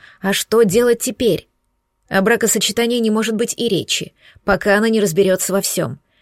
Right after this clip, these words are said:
Сейчас выход один — бежать. Сию секунду, пока Олег ещё не пришёл за ней сюда. Её всё трясло. Перед глазами стояла сплошная муть.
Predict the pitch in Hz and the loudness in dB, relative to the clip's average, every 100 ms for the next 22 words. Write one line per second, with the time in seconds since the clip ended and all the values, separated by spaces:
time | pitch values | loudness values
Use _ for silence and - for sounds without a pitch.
0 | _ - 208 285 254 302 285 294 226 180 | _ -4 0 2 2 0 0 0 0 0
1 | 160 202 247 165 - - _ - - - | 0 0 0 -2 -6 -20 _ -20 -6 -2
2 | 233 262 - 277 - 294 185 180 196 220 | 0 0 -2 -4 -4 0 0 0 -2 -2
3 | - 220 233 240 240 - 240 247 262 262 | -2 2 2 0 -2 -2 -2 -2 -2 0
4 | 294 202 185 175 165 - 185 165 - _ | 0 0 0 -2 -2 -2 -2 -2 -6 _
5 | _ _ _ _ _ _ _ _ _ _ | _ _ _ _ _ _ _ _ _ _
6 | _ _ _ _ _ 190 226 240 - 277 | _ _ _ _ _ -2 2 2 2 0
7 | - 262 - 165 120 - _ _ - - | 0 -2 -2 -2 -4 -10 _ _ -12 0
8 | 208 190 175 208 196 240 214 - 196 202 | 2 2 2 2 2 2 0 0 0 2
9 | 202 - 202 - 214 214 185 - - - | 0 -2 -4 0 0 0 -2 -6 -12 -14